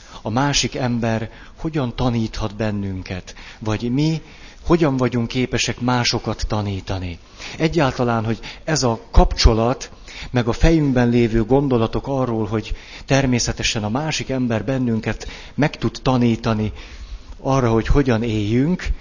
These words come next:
hogy talán itt vannak azért, ö, nehézségek, átgondolni valók, hogy ez mennyire van így, vagy mennyire nem. És így egy pár gondolatot már mondtam Rogers-től.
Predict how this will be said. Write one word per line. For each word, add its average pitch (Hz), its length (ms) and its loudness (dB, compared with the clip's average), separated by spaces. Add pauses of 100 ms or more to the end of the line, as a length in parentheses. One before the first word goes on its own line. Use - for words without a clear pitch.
(840)
hogy - 380 0 (200)
talán 135 340 0
itt 113 100 0
vannak 151 440 2
azért, 110 560 0
ö, 104 160 -2 (540)
nehézségek, 98 1120 0 (240)
átgondolni 113 800 2
valók, 113 380 2
hogy 117 160 -2
ez 107 100 0
mennyire 135 480 2
van 107 200 0
így, 123 200 0
vagy 110 160 -2
mennyire 110 440 -2
nem. 95 400 -6 (1160)
És 120 160 2
így 175 160 2
egy 127 120 6
pár 160 260 6
gondolatot 131 640 2
már 120 260 0 (300)
mondtam 147 500 0
Rogers-től. 127 800 0